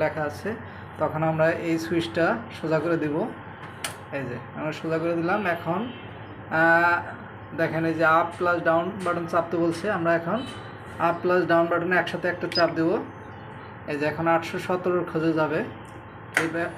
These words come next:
অটো এই যে চলতেছে। এই যে আমরা নিচে যাচ্ছে, নিচে থেকে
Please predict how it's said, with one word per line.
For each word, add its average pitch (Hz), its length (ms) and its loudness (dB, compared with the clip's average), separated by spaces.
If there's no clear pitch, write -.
অটো - 260 2
এই 156 100 0
যে 160 80 2
চলতেছে। 170 420 2
এই 147 120 -2
যে 127 60 -8
আমরা 151 240 -2
নিচে 180 280 0
যাচ্ছে, 175 320 0
নিচে 180 240 4
থেকে 190 220 6